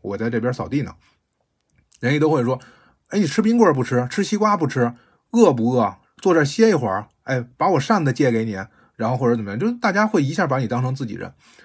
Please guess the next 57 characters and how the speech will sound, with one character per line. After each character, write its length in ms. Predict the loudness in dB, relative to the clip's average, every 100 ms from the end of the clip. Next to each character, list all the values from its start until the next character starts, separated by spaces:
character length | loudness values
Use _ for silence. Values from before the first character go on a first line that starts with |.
| _ _ _ _ _ _ 0
但 100 | 4
是 60 | 8
这 80 |
些 80 | 8
民 160 | 8 8
间 140 | 8
假 100 | 6
大 160 | 4 0
师 200 | -2 0
呢， 200 | 2 0
他 260 | 0 0
肯 200 | 0 -2
定 120 | -4 -4
不 100 | -2
会 100 | -2
这 100 | 0
么 100 | 0
热 220 | 2 2
情 160 | 0
了， 160 | -8 -4
但 140 | 0 0
是 80 |
他 160 | 0 0
也 100 | 0
不 220 | -2 -6
会 300 | -2 -2 -2 _
敢 260 | -8 -6 -6
惹 280 | -6 -4
你。 180 | -4 -8 -12 _ _ _ _
所 200 | -4 -2
以 80 | 0
你 80 | -2
要 120 | -4
说 240 | 0 -2 -2 -20 _ _ _ -8
我 100 | -2
是 80 |
武 140 | 0 0
当， 200 | -2 -6
我 160 | -6 -4
是 80 | -2
金 160 | -2
顶 160 | -2 -2
上 140 | -2
面 120 | -2 -2
的， 140 | -2
我 240 | -4 -6 -8 _ _ _ _
这 160 | -4 -2
个 240 | -2 -4 -8 _ -8
山 180 | -2
上 80 | 0
面 120 | -2
情 180 | -2 -2
况 140 | 0 0
我 80 |
很 120 | 0 -4
清 220 | -2 0
楚， 180 | 0 -2